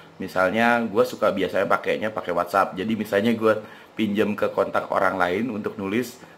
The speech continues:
tulisan gue. Biasa sih ke teman-teman gue sendiri, gue coba tulis dulu. Eh, pertama misalnya, eh, apa tulisan-tulisannya, misalnya poin-poin utama yang bakal lu catet. Nah, atau bisa juga lu pakai fitur,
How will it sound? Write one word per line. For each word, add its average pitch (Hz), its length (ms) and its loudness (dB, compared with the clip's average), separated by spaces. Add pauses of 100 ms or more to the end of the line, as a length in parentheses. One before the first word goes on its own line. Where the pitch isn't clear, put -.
tulisan 101 400 -2
gue. 101 320 4
Biasa 104 240 -2
sih 123 80 -8
ke 110 80 -4
teman-teman 92 560 -6
gue 87 80 -2
sendiri, 90 560 -4 (320)
gue 101 160 -4
coba 95 240 0
tulis 92 320 -6
dulu. 92 400 -2 (160)
Eh, 90 500 2 (600)
pertama 101 320 2
misalnya, 113 640 0
eh, 95 480 2
apa - 240 -4
tulisan-tulisannya, 95 1040 -4
misalnya 95 320 -6
poin-poin 90 480 -4
utama 87 400 -4
yang 98 160 -4
bakal 95 320 0
lu 82 80 -6
catet. 82 320 -6 (480)
Nah, 80 160 0
atau 117 320 4
bisa 113 240 0
juga 95 240 -2
lu 127 160 -2
pakai 107 240 -4
fitur, 117 480 -2